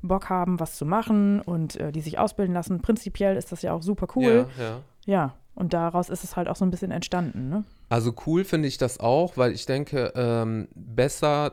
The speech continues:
Speaker 2: dass es ausgebildete Leute gibt, die Hilfestellung leisten können, egal für wen. Aber, ähm, ich finde, es sollte dann auch nicht so der Antrieb das Geld sein, dass man dann schon so ein bisschen der Mensch dafür sein sollte und nicht einfach nur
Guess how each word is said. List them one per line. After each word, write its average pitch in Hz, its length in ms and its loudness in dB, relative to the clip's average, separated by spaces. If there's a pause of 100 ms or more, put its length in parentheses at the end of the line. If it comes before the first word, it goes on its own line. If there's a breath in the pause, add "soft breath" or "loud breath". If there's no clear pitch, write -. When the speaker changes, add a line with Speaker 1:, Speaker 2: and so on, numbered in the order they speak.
(100)
Speaker 2:
dass 123 220 -2
es 120 140 -10
ausgebildete 131 680 0
Leute 120 340 2
gibt, - 260 -4
die 120 80 0
Hilfestellung 120 640 -2
leisten 110 400 0
können, 127 380 -2
egal 110 280 4
für 104 200 -6
wen. 139 340 0 (200 soft breath)
Aber, 143 760 2
ähm, 123 640 2 (320)
ich - 140 -4
finde, 156 200 2
es 107 140 -2
sollte 143 260 2
dann 135 180 2
auch 127 140 0
nicht 143 200 -4
so 139 100 0
der 131 140 4
Antrieb 131 280 -4
das - 220 -2
Geld 127 260 2
sein, 92 460 0 (100)
dass 110 180 0
man 127 160 2
dann 123 140 2
schon 135 220 -2
so 123 100 -2
ein 127 80 -2
bisschen 135 240 -2
der 123 120 4
Mensch 139 260 0
dafür 120 260 0
sein 95 260 0
sollte 92 600 -2 (180)
und 104 160 -2
nicht 107 180 -4
einfach 110 300 -2
nur 107 540 0